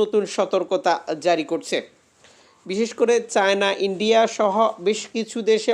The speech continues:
already এটি শনাক্ত হয়েছে এবং সেখানে কাজ চলছে। স্বাস্থ্য মন্ত্রণালয় কুয়েত প্রবাসী এবং নাগরিকদের এই ব্যাপারে আশ্বস্ত করেছে, কোনো ধরনের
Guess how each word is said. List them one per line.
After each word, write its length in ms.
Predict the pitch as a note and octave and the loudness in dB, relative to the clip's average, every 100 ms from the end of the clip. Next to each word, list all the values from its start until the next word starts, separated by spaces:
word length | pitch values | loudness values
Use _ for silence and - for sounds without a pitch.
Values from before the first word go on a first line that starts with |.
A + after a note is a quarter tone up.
| - | 2
already 340 | F3+ F#3 F#3 G#3 | 2 2 2 0
এটি 140 | G3+ G#3+ | 0 -6
শনাক্ত 360 | F#3 E3+ F3+ - A3 | -4 -2 -4 0 2
হয়েছে 360 | A3+ A#3 A#3 A#3+ B3 - - _ | 4 2 2 0 0 -8 -20 _
এবং 180 | F#3 F#3+ F#3+ - | 0 2 -2 -2
সেখানে 320 | F#3+ G#3 G3+ G3+ F#3+ | 0 2 0 -2 -2
কাজ 140 | E3+ - - | -2 -4 -2
চলছে। 340 | D#3+ C#3+ D3 F#2+ _ _ _ _ _ _ _ - | -2 0 -4 -4 _ _ _ _ _ _ _ -2
স্বাস্থ্য 320 | G3+ G3+ A#3+ | -2 0 2
মন্ত্রণালয় 540 | A#3 A3+ A3+ A#3 A#3 A#3 - | 2 2 0 4 4 2 0
কুয়েত 320 | A3 G#3 G3+ - - | 4 4 2 -2 2
প্রবাসী 420 | G3 G3 G3+ B3 A3+ | 4 4 2 2 2
এবং 120 | A3 G#3+ | 2 0
নাগরিকদের 560 | F3+ F3 F#3+ F3+ F3 A3 - F3+ | 0 0 0 -2 2 2 2 -2
এই 60 | F3+ | 0
ব্যাপারে 280 | F3+ F#3 F3+ E3+ | 2 0 0 -2
আশ্বস্ত 360 | F3 A3 G#3 - G#3+ | -4 -6 -4 -6 0
করেছে, 280 | A3 A3 A#3+ A3+ | 0 2 0 -2
কোনো 140 | G3 F#3 | -2 0
ধরনের 340 | G3 G3+ A3 | 2 2 2